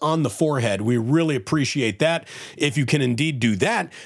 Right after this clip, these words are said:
And then, of course, if you really want to support the channel, not only are there super chats up and at 'em, but there is also memberships now available to you, and it's great to have you here. Thank you so much for supporting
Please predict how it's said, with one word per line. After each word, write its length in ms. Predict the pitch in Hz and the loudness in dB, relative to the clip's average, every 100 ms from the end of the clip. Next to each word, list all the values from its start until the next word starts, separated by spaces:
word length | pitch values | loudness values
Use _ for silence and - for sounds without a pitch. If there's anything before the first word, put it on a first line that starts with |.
| - | -6
And 180 | 147 170 | -2 0
then, 80 | 165 | 0
of 120 | 107 | 0
course, 440 | - - 117 - - | 0 0 -2 -6 -6
if 140 | 127 | -4
you 120 | 120 110 | 0 2
really 240 | 185 202 | 4 4
want 180 | 165 156 | 2 0
to 60 | |
support 400 | 127 120 - 143 | -2 -4 -2 -2
the 80 | - | -4
channel, 480 | 95 160 147 139 123 - - _ - | -4 -2 0 0 -2 -10 -20 _ -8
not 180 | 82 101 | 0 2
only 320 | 135 151 156 | 4 2 2
are 80 | 151 | 0
there 100 | 143 | -2
super 320 | - 180 151 | -2 -2 -2
chats 440 | 113 139 123 - - | -2 -2 -2 -4 -4
up 220 | 139 143 - | -2 -2 -4
and 220 | 110 104 - | -4 -4 -2
at 220 | 151 165 | 0 2
'em, 240 | 160 160 147 - _ | 0 -2 -6 -14 _
but 280 | - 123 - | 0 2 0
there 260 | 117 143 135 | -2 0 0
is 160 | 113 - _ | -2 -6 _
also 600 | 196 208 - 104 120 214 | 0 0 -2 -4 -4 -4
memberships 680 | 240 294 311 208 - 87 - | 0 2 2 0 0 -4 -4
now 200 | 151 147 | 0 0
available 480 | 131 139 151 156 123 | 0 0 0 0 -2
to 200 | 101 170 | -2 -2
you, 340 | 156 147 147 - - - | 0 2 0 -2 -12 -4
and 120 | 131 | -2
it's 120 | 131 | -2
great 260 | - 147 131 | -2 -2 0
to 80 | |
have 240 | 123 131 127 | 0 0 -2
you 100 | 120 | -2
here. 200 | 120 117 | 0 0
Thank 280 | - 139 - | 0 -2 -4
you 60 | |
so 220 | 117 160 | -4 -4
much 200 | 139 139 | -2 -2
for 140 | - 131 | 0 -2
supporting 560 | - - 208 185 113 | -2 0 2 2 -2